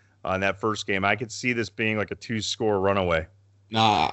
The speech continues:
Speaker 2: I could see it being a little bit more than a two-score <laughs> runaway, if you want me to be honest. I think the only thing that plays into our favor here is that we would probably like to run the ball, and I would imagine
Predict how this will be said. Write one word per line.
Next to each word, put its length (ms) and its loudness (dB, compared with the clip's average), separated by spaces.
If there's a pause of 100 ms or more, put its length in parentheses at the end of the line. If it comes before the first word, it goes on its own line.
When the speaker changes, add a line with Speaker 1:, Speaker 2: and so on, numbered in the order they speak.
Speaker 2:
I 200 2
could 200 0
see 280 2
it 240 2
being 480 2
a 40 0
little 200 4
bit 180 -2
more 260 0
than 120 -2
a 40 -2
two-score 580 6
<laughs> 20 2
runaway, 320 0
if 160 -4
you 80 0
want 100 -2
me 100 -8
to 60 -12
be 140 -6
honest. 360 -6
I 40 -4
think 160 -10
the 60 -6
only 140 -2
thing 160 0
that 240 -2 (380)
plays 320 4
into 140 0
our 120 2
favor 380 2
here 220 0
is 160 -4
that 300 -2
we 240 0
would 180 0
probably 480 2
like 240 -2
to 180 -4
run 220 0
the 80 -2
ball, 480 0 (240)
and 100 0
I 80 2
would 100 2
imagine 680 0